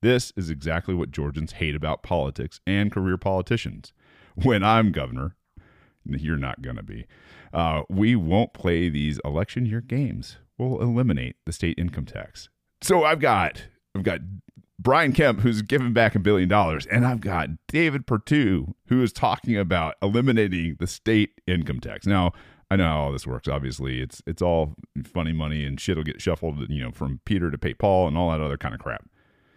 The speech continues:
That's, but that's a big statement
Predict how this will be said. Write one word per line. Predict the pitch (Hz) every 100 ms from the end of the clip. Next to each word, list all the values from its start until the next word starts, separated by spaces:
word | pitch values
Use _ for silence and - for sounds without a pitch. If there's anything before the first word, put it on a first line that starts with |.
| _ _ _ _ _ _ _ -
That's, | 85 117 117 117 - - - _ _ _ _ _ _ _ -
but | 98 -
that's | 113 -
a | 85
big | 69 - 120 110 107 92 - - _ _ _ _ -
statement | - 117 104 85 -